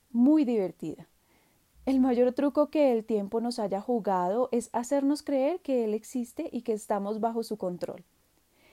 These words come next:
En lugar de ello, el tiempo es una ilusión total, una fuerte y persistente ilusión. ¡Qué noticia maravillosa! El tiempo es una ilusión creada por ti.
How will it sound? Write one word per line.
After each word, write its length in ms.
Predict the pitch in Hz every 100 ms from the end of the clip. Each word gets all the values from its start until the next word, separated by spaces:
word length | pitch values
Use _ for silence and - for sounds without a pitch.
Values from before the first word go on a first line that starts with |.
| _ -
En 140 | 240
lugar 280 | 226 226 240
de 260 | 254 294 269
ello, 180 | 247 269
el 160 | 247 220
tiempo 360 | 240 240 254
es 120 | 277 254
una 180 | 226
ilusión 360 | 220 240 - 185
total, 380 | 202 - 180 - _ _ _ -
una 220 | 247 254
fuerte 440 | - 285 294 311 320
y 100 | 254
persistente 720 | 240 214 202 - 190 175 196
ilusión. 480 | 196 190 185 185 160 180 _ _ _ _ _ _ _ _ _ _ _
¡Qué 160 | 262
noticia 520 | 262 294 311 302 330 311
maravillosa! 840 | 302 262 240 185 196 170 - - _ _ -
El 160 | 220
tiempo 280 | 254 247 269
es 100 | 285
una 160 | 285 302
ilusión 400 | 294 277 233 214
creada 360 | 240 240 240
por 160 | 240 208
ti. 280 | - 156